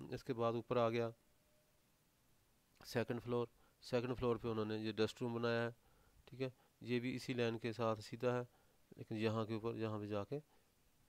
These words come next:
ठीक है, Second floor पे। तो इसका दरवाज़ा दूसरी side पे है उस तरफ से,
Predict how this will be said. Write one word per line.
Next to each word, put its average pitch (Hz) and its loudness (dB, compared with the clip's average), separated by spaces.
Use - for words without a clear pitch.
ठीक 139 -12
है, 151 -10
Second 110 -6
floor 113 0
पे। 117 -2
तो 113 -10
इसका 127 -2
दरवाज़ा 117 6
दूसरी 113 -2
side 123 0
पे 131 2
है 135 -6
उस - -16
तरफ 123 -4
से, 135 -4